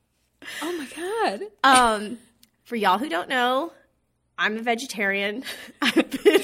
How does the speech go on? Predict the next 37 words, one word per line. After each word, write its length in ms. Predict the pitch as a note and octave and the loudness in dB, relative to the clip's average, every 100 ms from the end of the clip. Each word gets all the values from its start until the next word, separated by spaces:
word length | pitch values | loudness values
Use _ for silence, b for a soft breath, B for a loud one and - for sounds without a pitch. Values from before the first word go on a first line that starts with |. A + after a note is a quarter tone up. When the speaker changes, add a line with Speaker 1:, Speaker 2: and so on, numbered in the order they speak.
| - | 0
Speaker 2:
one 100 | C4 C4 | 0 2
Speaker 1:
Because 640 | A3 - F#3 F3 A3 A3 | 2 4 4 6 4 -2
of 200 | - F3+ | 0 2
that 200 | F3 E3 | 2 4
Thanksgiving 440 | F3 E3+ - E3 F#3 | 2 2 0 0 0
with 100 | - | 2
the 80 | |
squirrel. 500 | - - E3 E3+ B3 - B B - - | 2 4 4 4 0 -8 B B -20 -14
Speaker 2:
<laughs> 440 | - - - F4+ | -10 -10 -12 -4
I've 240 | G#3+ A3+ G#3 | -2 -2 2
been 220 | A3+ A#3+ | 2 2
one 200 | A#3+ A#3+ | 0 0
now, 500 | A3+ G3+ G3+ G3+ G3+ | 0 0 0 0 -2
uh, 220 | G3+ F#3+ F3+ | -4 -4 -4
for 120 | - | -8
twenty-four 380 | - D#3+ F3 D#4 | -12 -12 -8 -4
years. 480 | F4 A3 E4+ - - B B B B _ | -4 -4 -4 -8 -14 B B B B _
And 680 | A#3+ A3+ A3 G#3+ G#3 G#3 G#3 - | 0 2 2 2 0 -2 -4 -4
though 180 | A3+ A3+ | -2 0
I 100 | G#3+ | 0
was 240 | B3 E4+ | 0 -2
not 240 | F4 D4 - | 0 -2 0
one 440 | G#3 F#3+ F#3 F#3+ | -2 0 -2 -2
then, 560 | G3 E3+ D#3 F3 G3+ A3+ _ - - | -2 -2 -4 -8 -8 -12 _ -16 -8
it 180 | G#3+ G#3+ | -6 -4
probably 320 | G#3+ G#3+ D4 | -4 -4 -4
did, 680 | A#3 F#3+ E3 D#3+ A3 D4+ - _ - | -4 -4 -2 -4 -6 -8 -14 _ -14
um, 500 | F3+ F3 E3 E3 F3 | -10 -8 -8 -10 -12
help 480 | - - G#3 G3+ G3+ - | -14 -8 -6 -6 -10 -12
make 200 | F3+ F3+ | -10 -8
that 160 | F#3 G3 | -8 -8
decision, 800 | F#3+ F3+ F#3 F3 F3 F#3+ A#3+ A#3+ | -10 -8 -6 -6 -6 -8 -10 -10
help 140 | G3 | -10
me 100 | G3 | -8
make 200 | F3+ F3 | -8 -8
that 120 | F3 | -8
decision 580 | G3+ - F3+ F#3 F3+ F3 | -10 -10 -10 -10 -10 -12